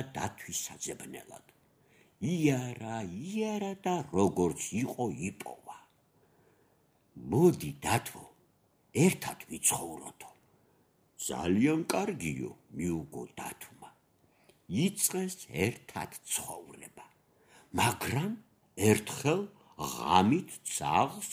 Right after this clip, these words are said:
რაღაც ხმაურობა მოესმა ტყეში და მანაც საშინელი ყეფა ასტეხა. "ნუ ყებ, ძაღლო,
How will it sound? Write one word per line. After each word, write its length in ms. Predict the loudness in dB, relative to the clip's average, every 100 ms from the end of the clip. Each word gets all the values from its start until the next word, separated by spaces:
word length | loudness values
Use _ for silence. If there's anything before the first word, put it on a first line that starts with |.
| -8
რაღაც 420 | -6 -4 -2 -2 -2
ხმაურობა 720 | -6 -6 -4 -4 -2 -2 -2
მოესმა 640 | -4 -2 0 0 -2 -6 -6
ტყეში 520 | -4 0 0 0 -4
და 200 | 2 4 2 -4 _ _ _ _ _ _ -16
მანაც 600 | -4 4 6 6 4 0
საშინელი 800 | -4 -4 -8 -6 -2 0 0 -4
ყეფა 460 | -6 -6 -6 -8 -14 -10
ასტეხა. 640 | -6 -6 -8 -14 -14 -16 _ _ _ _ _ _ _ _ _ _ -20 -18 -16 -14
"ნუ 480 | -10 -2 4 4
ყებ, 360 | 2 2 2 2 4
ძაღლო, 760 | 6 6 4 2 2 6 8